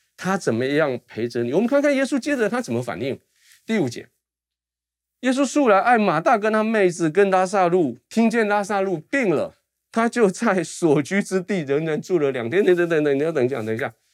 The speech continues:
圣经有没有写错？“我的所爱的人生病了。”然后，哦，他生病了，后没戏，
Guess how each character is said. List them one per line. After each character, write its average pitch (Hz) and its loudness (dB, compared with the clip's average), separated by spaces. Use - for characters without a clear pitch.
圣 233 2
经 208 4
有 185 4
没 - 4
有 175 4
写 123 0
错 123 -6
？“我 196 4
的 226 6
所 202 4
爱 254 4
的 220 8
人 185 8
生 233 2
病 226 2
了。” 139 4
然 165 0
后， 180 2
哦， 202 6
他 202 0
生 202 4
病 202 2
了， 151 4
后 180 4
没 151 2
戏， 190 -2